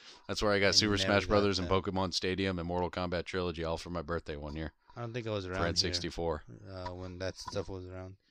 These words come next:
Speaker 1: And then it became GameStop, and I go, "What the fuck is this?" <laughs>
Speaker 2: <laughs> I
Speaker 1: Uh,
Speaker 2: still say that 'cause they'll,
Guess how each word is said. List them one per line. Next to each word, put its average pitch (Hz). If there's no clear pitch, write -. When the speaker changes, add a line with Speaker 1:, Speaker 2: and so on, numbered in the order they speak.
Speaker 1:
And 90
then 98
it 98
became 98
GameStop, 101
and 87
I 82
go, -
"What 95
the 101
fuck 113
is 98
this?" -
<laughs> 285
Speaker 2:
<laughs> -
I 113
Speaker 1:
Uh, 98
Speaker 2:
still 165
say 113
that 101
'cause 120
they'll, 123